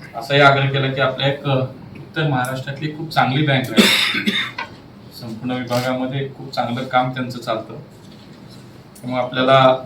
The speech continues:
नाशिक रोड देवळाली व्यापारी बँकेला एकदा, आज आपण चाललो तर एकदा आपण त्यांना भेटलं पाहिजे. मलाही आज वाटलं की मग, अ, प्रवास आहे आणि आपल्याला दिलेलं काम पण आहे, त्या कामात एखाद्या चांगल्या संस्थेला भेटता येईल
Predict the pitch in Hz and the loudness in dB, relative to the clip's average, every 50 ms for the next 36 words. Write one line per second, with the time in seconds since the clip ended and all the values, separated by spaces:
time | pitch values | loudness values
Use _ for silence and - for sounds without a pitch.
0 | - - 127 123 120 117 - - 113 - 131 131 131 120 120 120 120 120 123 120 | -12 -12 -8 -8 -8 -8 -8 -10 -10 -8 -6 -6 -6 -6 -6 -4 -2 -2 0 0
1 | 120 - 120 117 117 131 123 123 123 123 120 117 117 - - 117 123 123 123 - | -2 -2 -2 -4 -2 -4 -4 -4 -4 -4 -4 -6 -6 -6 -6 -6 -6 -6 -6 -2
2 | - 131 131 - - - - - - - - - 123 123 123 139 131 131 135 139 | 0 2 2 2 2 -2 -12 -18 -20 -18 -8 -4 -4 -2 0 2 0 2 2 0
3 | 131 - 139 131 131 139 151 147 151 147 135 135 151 151 - 143 131 - 139 139 | 2 4 4 4 4 2 -2 -4 -4 -6 -4 -4 -4 -4 -4 -6 -8 -6 -4 -2
4 | 151 160 170 185 185 - 160 143 131 120 117 117 - - - - - - - - | 0 0 2 0 0 0 0 0 0 0 -2 -2 2 2 2 2 0 -8 -18 -20
5 | - - - - - - - - - - - - - - - 139 135 135 139 147 | -20 -20 -20 -20 -20 -20 -20 -20 -20 -20 -18 -18 -16 -14 -6 -2 0 4 4 6
6 | 151 156 156 151 151 147 143 135 139 143 139 - 151 135 143 143 143 143 147 135 | 6 6 6 6 4 2 -2 -4 -4 -6 -10 -8 -6 -4 -4 -4 -4 -4 -2 -2
7 | 135 - - - - - - - - - - - - - - 127 127 131 135 135 | -2 -4 -8 -14 -20 -20 -20 -20 -20 -20 -20 -20 -20 -14 -8 -4 0 0 0 0
8 | 131 131 127 127 131 135 123 - - - - - - - - - 135 127 127 117 | 2 0 0 0 0 -2 -4 -4 -8 -12 -14 -16 -16 -16 -16 -14 -10 -6 -6 -6
9 | 117 - - 135 135 139 - - 127 123 147 156 170 165 147 147 135 131 131 - | -6 -6 -6 -4 -2 -2 -2 -2 -2 0 2 4 6 6 8 8 6 6 6 2
10 | - - - - - - - - - - - - - - - - - - - - | -4 -8 -12 -12 -14 -16 -16 -18 -20 -20 -20 -20 -20 -20 -20 -18 -18 -20 -20 -20
11 | - - - - - - - 131 131 131 139 139 - - 143 139 147 - - 139 | -18 -18 -16 -14 -10 -6 -4 -4 -2 -2 -2 -4 -4 -6 -6 -6 -6 -2 0 2
12 | 131 135 147 143 - 143 135 127 - - 143 143 135 135 123 117 - 151 151 151 | 2 2 2 0 0 -2 -4 -4 -4 -2 0 2 2 2 2 0 2 4 4 4
13 | 143 101 98 | 4 2 0